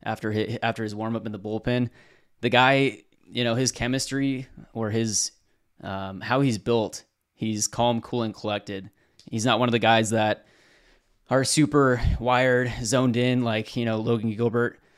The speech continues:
finds his alter ego, Walter. Bryce Miller is, you know, he just lets it happen, and it, he shows that on the mound. And, uh, I guess you'd call it a K strut, um,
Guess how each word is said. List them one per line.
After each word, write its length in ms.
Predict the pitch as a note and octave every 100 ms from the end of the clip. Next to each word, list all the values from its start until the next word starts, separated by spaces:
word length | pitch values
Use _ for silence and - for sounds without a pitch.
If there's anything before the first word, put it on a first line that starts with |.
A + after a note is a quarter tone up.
| _
finds 220 | - A2 G#2+
his 140 | G#2
alter 260 | G#2 A#2 G2
ego, 300 | A2+ A2+ A2
Walter. 560 | G#2+ A2+ A#2 C3 B2+ - _ _ _ _ - -
Bryce 280 | A#2 B2 C3
Miller 360 | B2+ B2+ A#2 -
is, 540 | A2+ A2 G#2+ - - _ _ _ _
you 80 | G#2+
know, 100 | G#2
he 100 | A2
just 160 | G#2+ A2
lets 200 | A2 G#2+
it 80 |
happen, 360 | G#2 G#2+ - G2
and 300 | G#2 G2+ G2+ -
it, 160 | A2
he 240 | - - B2
shows 260 | A#2+ A#2+
that 140 | A#2 A2
on 100 | G#2+
the 80 |
mound. 340 | G2+ G#2 G#2 G#2 - _ _ _
And, 240 | - A2 A2
uh, 300 | G#2 G2+ G2 - _ _ _ -
I 80 | C3+
guess 160 | D3+
you'd 140 | D#3 D3
call 180 | C#3+
it 60 | C3+
a 40 |
K 280 | A#2 C#3 C3+
strut, 500 | - A2+ A2 A2 - _ _ _ _ _ -
um, 480 | G#2+ G#2 G2+ G2